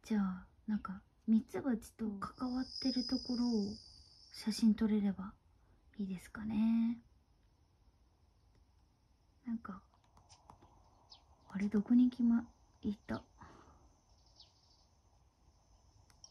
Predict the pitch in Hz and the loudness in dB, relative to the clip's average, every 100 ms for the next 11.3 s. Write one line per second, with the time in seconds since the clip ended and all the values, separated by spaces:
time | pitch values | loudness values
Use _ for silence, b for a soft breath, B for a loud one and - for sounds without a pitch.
0 | _ _ _ - - - - - - _ | _ _ _ -20 -18 -18 -20 -20 -20 _
1 | _ _ - _ - - 233 277 262 240 | _ _ -20 _ -16 -6 -2 0 0 0
2 | 226 226 233 247 277 208 180 - - 190 | -2 2 2 2 2 2 2 -4 -4 -4
3 | 175 - - 202 - - _ - - _ | -4 -6 -2 0 -2 -6 _ -20 -20 _
4 | _ _ - 196 - - 190 185 196 196 | _ _ -16 -14 -12 -8 -2 0 2 0
5 | 185 175 202 - - - - - - - | -2 -8 -10 -16 -20 -20 -20 -20 -20 -20
6 | - - - _ - _ _ _ - - | -20 -20 -20 _ -20 _ _ _ -20 -20
7 | - - - - - - - - - - | -20 -20 -20 -20 -20 -20 -20 -20 -20 -20
8 | - - - - - - - - - - | -20 -20 -20 -20 -20 -20 -20 -20 -20 -20
9 | - - - - - - - - - - | -16 -12 -10 -10 -10 -12 -14 -16 -16 -16
10 | - - - 233 269 302 285 202 175 - | -16 -16 -2 2 2 4 6 6 4 -4
11 | 196 185 170 | -4 -4 -4